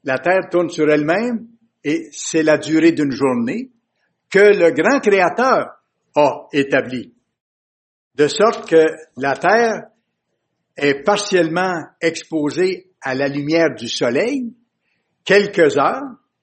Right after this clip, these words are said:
ce qu'on appelle la partie diurne de la journée, où il y a de la lumière du Soleil sur cette partie-là de la Terre. Puis, la Terre devient en partie privés de la lumière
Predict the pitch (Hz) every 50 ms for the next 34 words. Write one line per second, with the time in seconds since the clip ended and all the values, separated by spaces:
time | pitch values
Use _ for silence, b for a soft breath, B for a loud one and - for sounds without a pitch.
0 | _ _ _ _ _ _ _ _ _ _ - - - 160 151 156 156 151 156 -
1 | 196 202 175 156 139 - 160 139 - - - - 165 120 110 127 147 170 185 202
2 | 208 175 127 113 110 113 - _ _ _ _ _ _ _ - 127 135 135 139 139
3 | 135 120 113 120 107 - 139 135 135 139 143 135 110 - - _ _ _ _ _
4 | _ _ _ _ _ - 139 151 165 170 - 147 131 143 139 131 143 139 143 143
5 | 139 147 156 156 143 123 110 - - - _ _ _ _ _ _ _ _ _ _
6 | _ _ 110 117 120 - - 127 127 131 131 135 127 123 - - 127 117 113 104
7 | - - _ _ _ _ - - - 127 120 - 131 117 - - - 113 123 123
8 | 117 113 123 117 - 127 120 101 - - _ _ _ _ _ _ _ - 147 160
9 | 208 269 - _ _ _ _ _ _ _ _ _ _ _ _ _ _ _ _ 135
10 | 139 143 139 143 202 240 240 190 165 170 160 - - 190 202 214 226 107 101 -
11 | _ _ _ _ _ _ _ _ _ _ _ - 190 226 233 - - - - -
12 | - - - - 262 285 254 - - - 147 160 160 156 135 127 151 143 117 98
13 | - - _ _ _ _ _ _ _ _ _ - 139 139 139 135 135 135 131 131
14 | 147 151 151 151 151